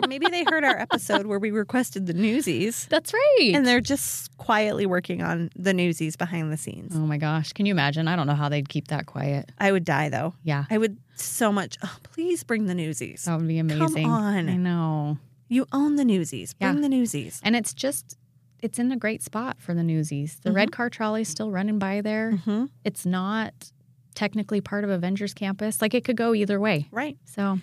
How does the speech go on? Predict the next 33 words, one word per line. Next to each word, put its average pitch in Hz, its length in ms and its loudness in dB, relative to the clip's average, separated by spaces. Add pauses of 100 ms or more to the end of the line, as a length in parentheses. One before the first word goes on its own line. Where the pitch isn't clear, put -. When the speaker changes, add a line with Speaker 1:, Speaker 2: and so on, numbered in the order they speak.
(100)
Speaker 2:
just - 160 -2
do 185 100 4
it. 170 140 2 (100)
Speaker 1:
And 233 220 0
you've 226 120 0
got 240 200 -2
the - 80 -6
costumes. 233 640 -2
Speaker 2:
Mm-hmm. 160 500 -2 (460)
Speaker 1:
Just - 200 -20
bring - 140 -20 (100)
the - 60 -6
Speaker 2:
And 202 140 2
you've 208 100 0
Speaker 1:
Newsies. - 20 -4
Speaker 2:
ar-, 208 160 -4
you've 202 160 -2
got 202 160 -6
newsboys. 185 440 -4
They're 185 160 -4
already 185 180 -2
trained. 170 400 -2 (140)
They're 190 120 2
ready. 180 440 2
Speaker 1:
They're 208 160 -4
ready 302 260 -8
to 311 80 -18
go. 330 320 -2 (180)
<laughs> - 1200 -8
Speaker 2:
All 202 80 6
right. 185 360 4 (240)
Ahsoka, 196 640 4 (800)
her 185 880 4